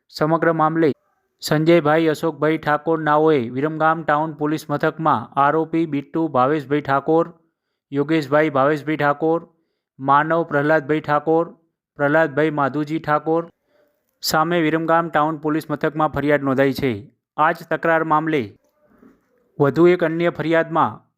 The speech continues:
આરોપી ગમે તેવો ગાળો બોલતો હોય, જે ગાળો બોલવા નિલેશ ઉર્ફે બિટ્ટુ સમજાવવા જતા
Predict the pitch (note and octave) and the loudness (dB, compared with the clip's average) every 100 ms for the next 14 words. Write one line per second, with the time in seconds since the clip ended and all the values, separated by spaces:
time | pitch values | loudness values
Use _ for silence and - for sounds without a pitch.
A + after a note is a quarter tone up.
0 | - D3+ D#3+ E3 E3+ D#3 D3+ E3 D#3+ E3 | -2 0 0 0 -2 -2 -2 -2 0 -2
1 | D#3 C#3 D3 D#3 D3+ D3+ D3 D#3 C#3 D#3 | 2 2 2 0 -4 -4 -2 -2 0 -2
2 | A#2+ A2 - D#3 C#3+ C#3 D#3 D3+ D3+ D#3 | -2 -8 -6 -4 0 2 0 0 0 2
3 | D#3+ D#3+ - _ _ _ - C3+ D3 E3 | 2 0 -8 _ _ _ -2 2 4 4
4 | D#3+ - - _ D#3 D3+ F3 E3 D3 D3 | 0 -4 -14 _ -6 -4 0 0 0 -2
5 | F3 D#3 A2+ - D3 D#3 D#3+ D#3+ D3 D3+ | 0 0 -2 -4 -2 2 2 2 0 0
6 | D#3 | 0